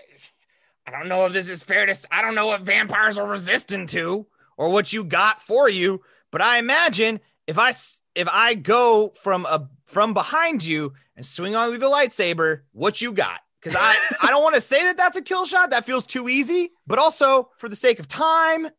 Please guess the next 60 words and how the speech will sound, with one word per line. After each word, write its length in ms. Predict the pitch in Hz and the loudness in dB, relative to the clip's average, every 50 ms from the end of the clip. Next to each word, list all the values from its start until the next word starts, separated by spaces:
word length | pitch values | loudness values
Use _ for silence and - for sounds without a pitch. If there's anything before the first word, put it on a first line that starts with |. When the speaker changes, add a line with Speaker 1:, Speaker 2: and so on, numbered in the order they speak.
| _ - | _ -4
Speaker 1:
and 180 | 202 208 220 262 | -2 0 2 4
other 180 | 311 302 254 | 2 2 2
<laughs> 0 | |
things, 500 | 226 - 247 233 - 262 262 196 175 - - - _ _ - - - - - - | 2 2 2 4 4 4 2 2 0 -4 -8 -14 _ _ -18 -18 -18 -16 -14 -10
Speaker 2:
Yes. 180 | 180 - - - | -8 -8 -6 -2
Speaker 1:
I'd 20 | 233 | 0
like 140 | 262 247 233 | 0 2 4
to 60 | 254 | 4
Speaker 2:
All 60 | 277 | 4
right, 60 | 311 302 | 4 6
Speaker 1:
say 220 | 302 320 330 302 | 6 6 4 4
Speaker 2:
yeah, 100 | 320 349 | 4 2
yeah, 40 | 311 302 | 0 0
yeah. 80 | 269 | -4
Roll 100 | 240 240 _ _ _ _ _ - | -6 -6 _ _ _ _ _ -10
that 100 | 349 - | -8 -6
coin. 240 | 349 381 339 214 196 | -4 -4 -4 -6 -8
Let's 140 | 208 202 | -8 -12
see. 280 | - 311 302 196 - _ _ _ - - | -12 -12 -12 -12 -14 _ _ _ -2 0
Speaker 1:
Oh, 220 | 220 277 220 190 | 2 4 4 2
okay. 280 | 214 - 170 160 175 _ _ _ | 2 2 -2 -2 -2 _ _ _
So 160 | _ - 180 175 | _ -6 -4 -2
we 140 | 185 208 | 0 2
will 100 | 214 208 | 4 4
s-, 160 | 208 - - - | 4 2 0 -2
we 120 | 208 220 254 | 0 0 2
will 80 | 277 254 | 2 2
find 300 | - 262 262 262 247 247 | 2 2 0 2 2 2
out 280 | 240 240 247 226 - 185 | 2 2 2 0 -4 -6
the 120 | 185 208 | -6 -2
only 260 | - 240 262 277 262 | 0 2 2 2 2
way 180 | 240 233 226 220 | 2 2 2 2
that 140 | 202 208 185 | 0 -2 -2
we 140 | 196 190 180 | -2 -4 -2
know 200 | 175 165 160 156 | -2 -2 0 0
how, 340 | 185 190 202 214 220 214 _ _ | 0 2 2 0 0 -4 _ _
the 80 | - 156 | -8 -4
American 320 | 165 185 190 190 - 196 | 0 2 2 2 0 -2
voting 220 | 165 170 170 170 156 | 0 0 0 0 -2
coin 200 | 185 175 175 170 | -6 -6 -6 -2
of 200 | 180 220 226 - | -2 -2 -2 -2
two 160 | - 226 202 | -6 -10 -6
thousand 340 | - 208 196 190 180 170 175 | -2 0 0 0 0 -2 -8
and 100 | 165 160 | -10 -6
four. 320 | - 220 233 240 240 226 _ _ _ _ _ - | -2 0 2 2 0 0 _ _ _ _ _ -14
Speaker 2:
It's 120 | 262 - | -6 -2
our 80 | 330 302 | 0 2
own 60 | 311 | 4
Speaker 1:
Uh, 280 | - 151 147 143 143 139 | 4 4 4 4 4 2
Speaker 2:
personal 220 | 135 226 233 208 | 0 -2 -4 -6
D 160 | 170 214 220 185 | -6 -8 -8 -8
twenty, 420 | - 202 220 220 226 262 285 - | -6 -6 -4 -4 -4 -4 -6 -8
except 320 | 196 202 - 226 214 208 202 | -10 -8 -6 -6 -6 -6 -8
instead 200 | 202 - 254 226 | -8 -6 -4 -4
of 60 | 220 | -2
having 200 | 226 240 226 226 | 0 -2 -2 -2
twenty 280 | 214 - 240 233 226 226 | -6 -10 -8 -8 -4 -2
options, 320 | 220 220 220 - 233 208 | -2 -2 -2 -4 -10 -10
there's 160 | 196 214 196 - | -8 -10 -8 -6
two. 380 | - 240 226 190 147 101 - | -2 0 0 0 0 -2 -8